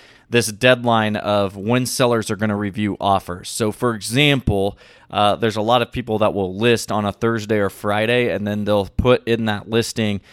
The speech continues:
"Seller to review offers on Sunday or Monday at this time."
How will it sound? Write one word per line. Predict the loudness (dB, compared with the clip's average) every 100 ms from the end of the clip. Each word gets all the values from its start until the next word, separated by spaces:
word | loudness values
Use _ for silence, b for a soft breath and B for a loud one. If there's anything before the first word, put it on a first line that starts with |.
| B B
"Seller | -6 2 4 4
to | 2 0
review | 0 2 2 4
offers | 4 4 0 -2
on | -4
Sunday | -4 -2 0 2 0
or | 0
Monday | 0 0 0 0
at | -2 -2
this | -4 -4
time." | -2 -2 -2 -4